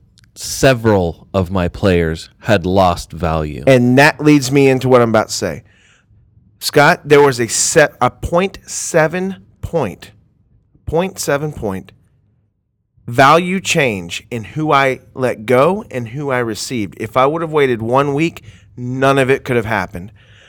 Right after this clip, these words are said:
Speaker 2: The players who I now have on my team from last week to this week who went up in value, Higazi,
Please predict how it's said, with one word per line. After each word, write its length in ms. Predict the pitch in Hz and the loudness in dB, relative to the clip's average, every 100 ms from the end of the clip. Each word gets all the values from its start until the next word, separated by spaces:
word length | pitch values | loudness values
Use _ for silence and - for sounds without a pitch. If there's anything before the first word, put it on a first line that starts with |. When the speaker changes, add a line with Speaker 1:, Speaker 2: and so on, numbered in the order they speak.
| _ | _
Speaker 2:
The 100 | - | 0
players 520 | 139 - 160 196 214 - | 0 4 4 4 2 0
who 200 | 185 175 | 4 6
I 200 | 160 165 | 4 4
now 240 | 156 165 | 2 4
have 200 | 196 214 | 4 2
on 100 | 208 | 2
my 160 | 190 180 | 2 0
team 460 | 175 180 131 107 101 _ _ | 0 -2 0 -2 -6 _ _
from 220 | 131 120 | 0 2
last 280 | 127 156 - | 2 0 0
week 220 | 190 185 | -4 -2
to 100 | 214 | -2
this 260 | 190 226 - | 2 2 2
week 240 | 120 113 - | -2 -2 -10
who 120 | - 143 | -2 2
went 180 | 127 - | 2 2
up 180 | 156 185 | 0 2
in 120 | 165 | 2
value, 480 | 139 123 117 80 - _ | 2 2 -2 -8 -14 _
Higazi, 720 | 135 127 123 131 151 185 202 | -4 2 4 4 2 -2 -4